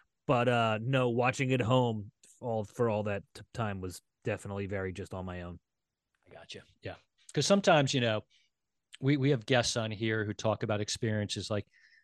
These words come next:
Speaker 2: you know, "I wasn't sure about the movie, and then everybody I was with was laughing, and then I'm like, 'Wait, what am I missing out on?'" Oh, and then they, you know, then the point where they get it, and it becomes, like, super important.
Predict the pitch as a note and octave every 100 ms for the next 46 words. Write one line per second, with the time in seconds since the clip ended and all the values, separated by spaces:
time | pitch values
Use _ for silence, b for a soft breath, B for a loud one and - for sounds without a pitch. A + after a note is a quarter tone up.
0 | b D4+ C4+ A#3+ A#3 A3 A3+ - G#3 G#3
1 | G3+ F#3+ F#3+ F3 F#3+ F#3 E3+ C#3+ D3+ C#3+
2 | D#3+ E3 E3 E3 D3+ D#3 C#3+ C3 - A#2
3 | C#3+ D3 D#3+ C#3+ C#3 C#3 C#3 C3+ D3+ G#3+
4 | - _ B2+ D#3 D3+ D3 C#3 C#3+ D3 C3+
5 | A2+ A#2 A#2+ A2 A#2 A2+ A#2 B2 A2 A2
6 | A2+ - A#2 A2 G#2 G2+ F#2 F2+ G2 F#2+
7 | F2+ F#2+ - F#2+ G#2+ F#2+ G2+ F#2+ - G2+
8 | G2+ F#2 - F#2+ F#2+